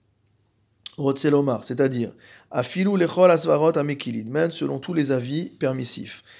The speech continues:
Hainu Rak Bedavar Sheutarshit, elles ne permettent, ces, ces avis ne permettent que quelque chose qui est un bijou,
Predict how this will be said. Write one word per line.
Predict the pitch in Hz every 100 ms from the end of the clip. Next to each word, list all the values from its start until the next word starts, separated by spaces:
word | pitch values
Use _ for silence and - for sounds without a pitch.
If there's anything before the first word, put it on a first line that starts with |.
| - _
Hainu | 120 143
Rak | 139 160 175
Bedavar | 147 135 127 143
Sheutarshit, | 147 131 117 120 - - - _ - - _
elles | - 117
ne | 117
permettent, | 120 117 135 160 165
ces, | - 117 -
ces | - 127
avis | 123
ne | 143
permettent | 117 113 120 156 190 -
que | 160 175 226 - _ _ - - _ _
quelque | 127 113
chose | 120 160 180 185
qui | 147
est |
un | 139
bijou, | 131 135 113